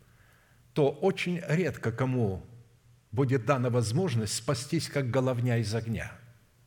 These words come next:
Очень редко. Христос прямо сказал: «Неужели мало спасающихся?», когда ему задали вопрос. Он говорит: «Подвязайтесь войти сквозь тесные врата, ибо многие поищут и не возмогут». Это означает, что очень немногие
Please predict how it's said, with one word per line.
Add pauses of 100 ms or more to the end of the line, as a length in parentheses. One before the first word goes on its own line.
(200)
Очень
редко. (600)
Христос
прямо
сказал:
«Неужели
мало
спасающихся?»,
когда
ему
задали
вопрос. (480)
Он
говорит:
«Подвязайтесь
войти
сквозь
тесные
врата,
ибо
многие
поищут (400)
и
не (200)
возмогут». (340)
Это
означает,
что (100)
очень
немногие